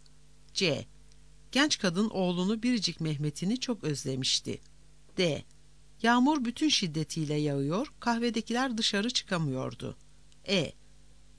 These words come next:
Televizyon yayınlarının olumsuz etkileri öğleden sonraki oturumda tartışılacak. On bir. Aşağıdaki cümlelerin hangisinde bir anlatım bozukluğu vardır?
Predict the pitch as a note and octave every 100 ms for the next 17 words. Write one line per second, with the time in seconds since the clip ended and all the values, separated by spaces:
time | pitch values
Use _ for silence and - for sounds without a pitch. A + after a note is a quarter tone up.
0 | - B3+ C#4+ C#4 B3+ D#4 C#4 F3 D#3 D3+
1 | D3+ G3 - G3 F#3 - G#3 E3 C#3 -
2 | C3+ C#3+ G#3 - G#3+ G#3+ A3 B3 A#3+ F3
3 | D3 C#3+ C#3+ C#3+ C#3 D3 E3+ A3+ - F3+
4 | - D#3+ - C#3 C3 A#2+ A2 - - -
5 | - - - - F#3+ C#3 A#2+ - - -
6 | - - - - - - - - - -
7 | - - - - - B3+ B3+ D#4 D#4 D4
8 | C#4+ A#3 F#3 E3 D#3 F3+ B3 C4+ C#4+ F3+
9 | - E3+ G#3+ G#3+ A3+ - F#3+ F#3 - F3
10 | C3 C3 - C3+ C3 B2+ B2+ B2 C3 -